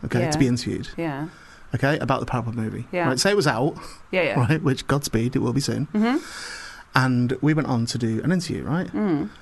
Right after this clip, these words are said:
Speaker 1: And when we get there, right, some obsessed Parapod fan just sat there.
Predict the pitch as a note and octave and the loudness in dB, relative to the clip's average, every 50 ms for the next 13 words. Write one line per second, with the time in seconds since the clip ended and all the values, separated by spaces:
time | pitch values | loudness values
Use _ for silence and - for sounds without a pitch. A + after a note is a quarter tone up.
0 | - - - - - - - G3+ A#3+ C4 B3+ - A#3 - - - - A#2+ G#2+ - | -20 -20 -20 -20 -6 -2 0 2 2 2 2 2 2 0 0 -2 -4 -2 -2 -2
1 | - - - - - - - - - - - - - C3+ G#2+ G#2 - - - - | -2 -2 -4 -10 -20 -20 -20 -20 -20 -20 -20 -6 -2 -2 -2 -2 -4 -6 -4 -2
2 | - - A3 A3 G#3+ F#3+ - - - - - - D#3+ - - - - E3 - - | 2 2 4 4 2 0 -2 -6 -14 -8 -2 -2 0 2 2 4 6 6 6 4
3 | - - - - G#3+ G#3 G3 D#3+ - B2+ A#2 - - B2 A2 A#2+ A2+ C#3+ A#2+ - | 4 2 0 2 4 4 4 2 2 0 0 2 2 2 2 4 4 4 4 4
4 | - - D#3+ - - - - | 4 4 2 0 0 0 0